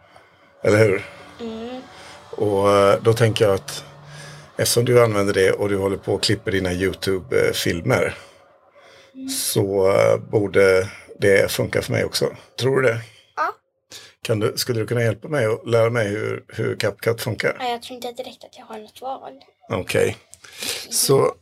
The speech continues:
Speaker 1: hur gör jag då? Nu sitter vi här framför datorn.
Speaker 2: Eh, du går in på CapCut.
Speaker 1: Okej, vad finns det?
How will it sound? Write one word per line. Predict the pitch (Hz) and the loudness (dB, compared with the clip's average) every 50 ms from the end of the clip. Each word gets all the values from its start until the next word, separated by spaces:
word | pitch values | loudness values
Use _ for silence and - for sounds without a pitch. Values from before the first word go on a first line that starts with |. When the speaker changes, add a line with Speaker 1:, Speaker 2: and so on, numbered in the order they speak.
| _ - _ _ _ - | _ -20 _ _ _ -4
Speaker 1:
hur | 135 127 135 135 135 131 135 131 131 127 | 0 2 4 4 4 4 4 4 4 4
gör | 127 120 120 | 6 6 6
jag | 131 139 | 6 4
då? | 117 113 117 - - - _ _ - - | 4 0 -2 -8 -20 -20 _ _ -10 -6
Nu | 123 113 | -4 -2
sitter | 117 123 120 - | -2 -2 -2 0
vi | 117 117 | 0 2
här | 113 | 2
framför | - 113 98 - 107 | 0 -2 -4 0 0
datorn. | 110 92 - - 113 120 | 0 0 2 0 -2 -2
Speaker 2:
Eh, | 127 - - 277 285 285 277 277 277 277 269 247 | -2 -6 -6 -4 -2 -2 -2 -2 -2 -4 -6 -8
du | 277 277 | -10 -6
går | - 294 277 | -2 -2 0
in | 254 240 226 | 0 -2 -6
på | - 262 | -8 -10
CapCut. | - 254 220 214 - _ - - 247 247 269 - - - - - - - _ _ | -6 -6 -6 -6 -8 _ -16 -12 -10 -10 -10 -10 -14 -16 -16 -16 -16 -18 _ _
Speaker 1:
Okej, | - 95 - - 110 110 113 - - | -8 -4 0 2 2 2 2 0 -4
vad | - 120 110 104 104 104 - | -8 -6 -2 -2 0 0 -2
finns | - 117 107 - | -2 -4 -6 -6
det? | - - 117 | -4 -4 -4